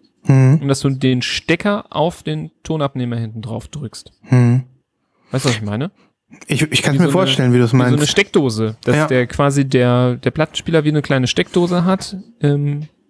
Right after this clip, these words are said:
Speaker 2: da musst du dann halt nicht so viel rumfummeln
Speaker 1: Mhm.
Speaker 2: an diesen kleinen Kabelchen, weil ich hatte auch manchmal das Problem, dass die Kabelklemme,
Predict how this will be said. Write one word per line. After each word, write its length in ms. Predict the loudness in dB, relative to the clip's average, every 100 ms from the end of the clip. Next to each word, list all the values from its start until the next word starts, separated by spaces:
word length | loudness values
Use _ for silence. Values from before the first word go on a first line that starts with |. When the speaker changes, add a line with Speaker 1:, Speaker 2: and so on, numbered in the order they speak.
| _ _ _ _ _ -2
Speaker 2:
da 80 |
musst 200 | 0 -2
du 40 | 0
dann 180 | 0 0
halt 120 | 0
nicht 140 | 0 -2
so 80 |
viel 220 | -4 -2 0
rumfummeln 680 | 0 0 0 0 0 -6 -12 -18 0
Speaker 1:
Mhm. 220 | 4 4
Speaker 2:
an 100 | 4 2
diesen 160 | 0
kleinen 320 | 0 0 0
Kabelchen, 600 | 0 0 2 0 -2 0
weil 180 | 2 0 -4 -14 -14 -6
ich 160 | -2
hatte 220 | 0 2
auch 120 | 0 0
manchmal 260 | 0 0 0
das 140 | 0
Problem, 400 | -4 0 0 2
dass 120 | -2
die 100 | -4 -8
Kabelklemme, 960 | -4 -2 0 -2 -2 0 2 2 0